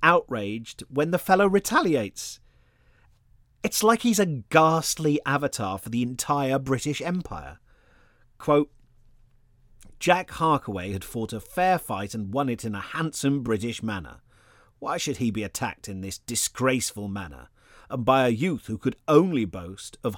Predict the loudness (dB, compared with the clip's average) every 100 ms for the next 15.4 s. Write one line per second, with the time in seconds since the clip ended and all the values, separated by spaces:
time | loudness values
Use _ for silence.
0 | -10 -4 0 0 -2 -4 -2 0 -2 -2
1 | 0 0 0 -8 _ _ _ _ _ _
2 | _ _ -14 -14 -14 -18 -20 -20 _ _
3 | _ _ _ _ _ _ _ _ _ _
4 | _ _ _ _ -4 -2 0 2 4 2
5 | 0 -8 -10 -14 -10 -10 -8 -2 2 2
6 | 2 0 0 -6 _ 2 4 4 2 4
7 | 2 0 -2 -6 -2 0 4 4 4 -4
8 | -4 -4 -2 -4 -4 -6 -2 2 2 0
9 | -4 -2 0 0 2 0 0 -2 -2 -2
10 | -4 -2 -2 -2 -6 -10 -12 -18 -20 -4
11 | 2 2 2 2 4 4 2 -6 -8 -8
12 | -18 -20 _ _ _ _ -4 -2 -2 -2
13 | -2 -2 0 -2 -4 -12 _ _ 2 4
14 | 4 4 2 0 -4 -4 -6 -12 -14 -12
15 | -12 -12 -12 -14